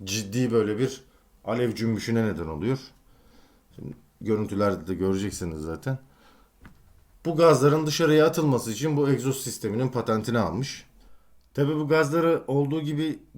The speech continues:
dışarıya vermiyor. Bir kademeli katalitik konvertör düzeneği kurmuş.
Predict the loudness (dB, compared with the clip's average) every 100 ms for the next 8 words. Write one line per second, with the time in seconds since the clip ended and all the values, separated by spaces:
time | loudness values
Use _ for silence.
0 | -10 -6 -2 0 2 2 2 2 -2 -4
1 | -8 -20 -20 _ _ _ -14 -4 -4 -4
2 | -12 _ _ _ _ _ _ _ _ -8
3 | -4 -2 -4 -4 -6 -4 -6 -8 -12 -8
4 | -4 -2 -2 -4 -8 -8 -20 -20 -20 -20
5 | -20 -20 -16 -8 -4 -2 -2 -4 -6 -18
6 | _ _ -20 -14 -10 -10 -10 -18